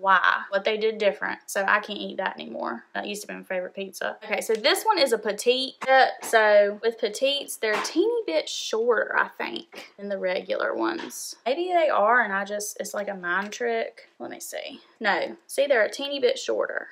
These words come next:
Petites are a little shorter. If you have shorter nails, you can still use petites.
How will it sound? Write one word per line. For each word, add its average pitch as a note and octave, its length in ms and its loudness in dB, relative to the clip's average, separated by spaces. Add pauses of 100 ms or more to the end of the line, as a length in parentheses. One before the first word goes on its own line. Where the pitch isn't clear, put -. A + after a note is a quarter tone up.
(140)
Petites B3+ 400 -8
are C4 80 0
a B3+ 80 2
little C4+ 160 2
shorter. G#3 640 0
If - 80 -12
you B3 80 -2
have A#3 140 2
shorter A3+ 300 0
nails, G#3+ 400 -6
you A3 80 -12
can G#3+ 140 -8
still G#3+ 220 -6
use G#3+ 220 -8
petites. - 720 -12